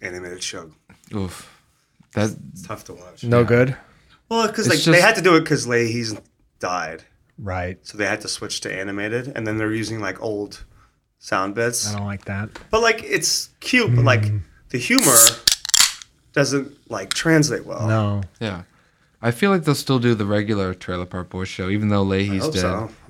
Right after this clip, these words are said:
Speaker 2: But, yeah, I know what you mean.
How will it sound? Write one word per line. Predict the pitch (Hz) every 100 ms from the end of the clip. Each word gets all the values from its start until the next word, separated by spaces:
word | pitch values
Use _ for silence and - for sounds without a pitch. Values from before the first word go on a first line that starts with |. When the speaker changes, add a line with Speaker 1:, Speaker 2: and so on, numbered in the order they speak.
| - _ _ -
Speaker 2:
But, | 98 92 92 95 - - - - - _ _ _ _ _ _ _ _ -
yeah, | 110
I | 104
know | 123
what | 117
you | 101
mean. | 95 90 87